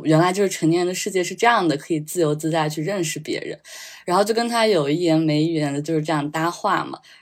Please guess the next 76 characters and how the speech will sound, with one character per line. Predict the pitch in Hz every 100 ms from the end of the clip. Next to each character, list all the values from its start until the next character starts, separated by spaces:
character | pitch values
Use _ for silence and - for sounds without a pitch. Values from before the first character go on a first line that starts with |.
| -
然 | 175
后 | 190
后 | 240 220
来 | 180
因 | 196
为 | 220 208
我 | 156
在 | 170
那 | 190
个 |
地 | 196
方 | 196 202
旅 | 180 147
行 | - 151
也 | 156
就 | 131 160 151
一 | 170 156
周， | 156 170 170 180
所 | 190 - 160
以 | 170 151
一 | 175
周 | 165 180
过 | 185
后 | 175
我 | 156 139
就 |
要 | 156 156
回 | 156 143
北 | 151
京 | - 151 143
了。 | 156 - - - - -
然 | 180
后 | 202
当 | 220
时 | 233
要 | 247 226
离 | 151
开 | 151 190 202
的 | 226
时 | -
候 | 160 156
呢， | 151 147
我 | 143
就 | 160 160
发 | 190 202
现 | 214 226 185
我 | 151
自 | 156 196
己 | 151 95 - - - -
就 | 196
是 | 185
每 | 180
天 | 160 196
都 | 220
特 | 226
别 | 190
想 | 165 143
去 |
找 | 151 156 - -
他， | - 135
我 | 147
就 |
在 | 160 220
想， | 220 147 147
完 | 127 139
了， |
我 | 165
是 | 156
不 |
是 | 208
有 |
点 | -
喜 | - - -
欢 | 135 131
他 | 151 143
呀？ | 147